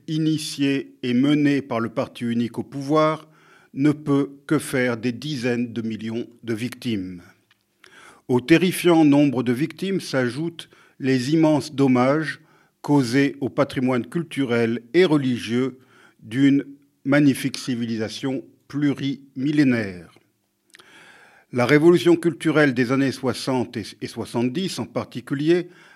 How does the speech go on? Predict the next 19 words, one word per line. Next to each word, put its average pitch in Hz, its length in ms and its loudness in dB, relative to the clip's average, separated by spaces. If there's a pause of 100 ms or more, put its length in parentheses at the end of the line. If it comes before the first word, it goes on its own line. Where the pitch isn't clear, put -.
a 131 140 2
eu 156 140 2
des 147 140 4
conséquences 127 580 -2
dramatiques 143 800 -2 (260)
pour 110 140 -12
ce - 100 -8
patrimoine. 104 800 -8 (800)
En 131 160 -2
comparaison, 143 800 0 (380)
les 123 180 2
dégâts 147 460 4
pourtant 131 300 -4
considérables 127 800 0
causés 123 340 0
par 120 180 -2
la 113 100 0
Révolution 117 520 -4
française 123 840 -6